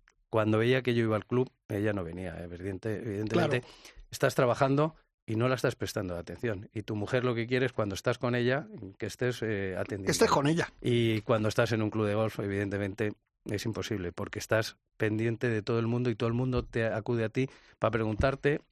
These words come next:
Speaker 1: o para decirte que me has puesto mañana a jugar con fulano que sabes que me llevo mal,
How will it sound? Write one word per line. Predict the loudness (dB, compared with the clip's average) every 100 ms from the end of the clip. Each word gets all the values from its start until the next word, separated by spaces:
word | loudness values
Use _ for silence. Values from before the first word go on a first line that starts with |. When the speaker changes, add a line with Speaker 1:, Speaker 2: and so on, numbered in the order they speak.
| _
Speaker 1:
o | 0
para | 4 4
decirte | 2 4 2 4
que | 2
me | 4 4
has | 4
puesto | 2 4
mañana | 4 4 4
a |
jugar | 4 4 4 4
con | 0 2
fulano | 4 4 4
que | 2
sabes | 2 0
que | 0
me | 0 2
llevo | 4 4
mal, | 2